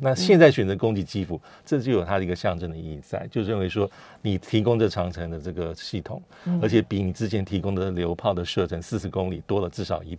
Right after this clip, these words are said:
Speaker 1: 倍。
Speaker 2: 嗯。
Speaker 1: 所以在这样的状况之下，我就需要攻击你。但是老实说，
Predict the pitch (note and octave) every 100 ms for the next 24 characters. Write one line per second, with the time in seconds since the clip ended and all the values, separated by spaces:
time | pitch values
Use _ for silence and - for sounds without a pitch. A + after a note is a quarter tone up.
0 | - G2+ - - F3+ E3 D#3 D#3 C#3 C3
1 | D#3+ E3+ C3+ A2 B2 G#2+ F#2+ F#2+ - F#2
2 | F2+ E2+ D#2+ F#2 F#2+ F2 F#2+ F2+ D#2+ D#2+
3 | - - E3+ C#3 C#3 G2+ F#2+ G2+ - G#2+